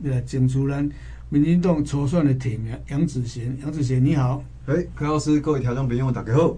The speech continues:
Speaker 2: 我是中华花大分园管议员上少年的参选人杨子贤。
Speaker 1: 杨子贤今仔日甲咱节目中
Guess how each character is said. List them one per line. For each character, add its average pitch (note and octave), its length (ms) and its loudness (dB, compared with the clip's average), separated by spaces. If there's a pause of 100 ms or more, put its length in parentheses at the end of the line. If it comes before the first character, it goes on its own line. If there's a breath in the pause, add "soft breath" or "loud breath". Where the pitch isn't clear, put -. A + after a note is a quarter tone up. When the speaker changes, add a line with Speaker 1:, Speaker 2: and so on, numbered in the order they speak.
(140)
Speaker 2:
我 C3 160 -2
是 A2+ 360 -2
中 B2 260 -4
华 A#2 220 2
花 C3 180 2
大 B2 240 0
分 B2 180 2
园 A#2 220 2
管 A2+ 180 0
议 A2+ 60 0
员 B2 260 2
上 A#2+ 300 -2
少 E3+ 260 4
年 B2 140 2
的 B2+ 180 -2
参 B2+ 220 2
选 D#3+ 180 2
人 A#2+ 260 2
杨 B2 280 -2
子 A#2+ 240 -6
贤。 G#2 340 -4 (920 loud breath)
Speaker 1:
杨 G#3 120 0
子 F3+ 100 0
贤 C3+ 300 4
今 C#3+ 100 0
仔 E3+ 140 4
日 F3 240 2
甲 F3 100 -2
咱 D#3 200 -2
节 E3+ 100 -2
目 D3 120 0
中 D3 300 0